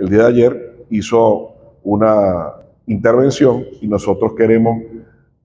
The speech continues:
ag-, buscar una aclaratoria pública con respecto a esto. La, eh, ex alcaldesa de Maracaibo,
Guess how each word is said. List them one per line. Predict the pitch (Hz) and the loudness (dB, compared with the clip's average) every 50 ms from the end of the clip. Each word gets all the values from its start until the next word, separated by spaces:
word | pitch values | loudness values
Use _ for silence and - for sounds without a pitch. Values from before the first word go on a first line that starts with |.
| _ _ _ _ _ _ _ - | _ _ _ _ _ _ _ -4
ag-, | 101 101 98 101 95 98 95 - - | -2 0 0 0 0 -2 -4 -4 -4
buscar | 113 104 98 95 98 - - - 151 131 | -2 -2 0 0 -2 -2 0 0 0 2
una | 123 127 143 143 | 2 2 2 0
aclaratoria | - - 135 127 120 117 107 - - 127 143 139 139 | 0 2 2 2 2 2 0 0 0 0 0 0 0
pública | - 139 123 113 110 104 113 127 110 | 0 -2 -2 -2 -2 -2 -4 -4 -4
con | 110 98 92 | -4 -6 -8
respecto | 90 - - - 95 92 - - 127 156 | -8 -10 -4 -4 -4 -4 0 0 0 0
a | |
esto. | 156 - - - - - _ _ _ _ _ _ _ _ _ _ _ _ _ _ _ _ _ - | 0 -2 -8 -16 -20 -20 _ _ _ _ _ _ _ _ _ _ _ _ _ _ _ _ _ -2
La, | 117 113 107 110 - - - - | 0 0 0 0 -4 -8 -2 2
eh, | 110 117 113 107 107 104 101 | 2 4 4 4 2 2 0
ex | 117 123 - - | 0 0 0 0
alcaldesa | 135 127 123 120 113 113 127 120 - 127 | -2 0 0 0 2 2 2 2 2 2
de | 120 123 | 2 2
Maracaibo, | 120 123 123 120 123 120 113 98 92 95 85 | 2 2 0 2 2 0 0 2 0 -4 -6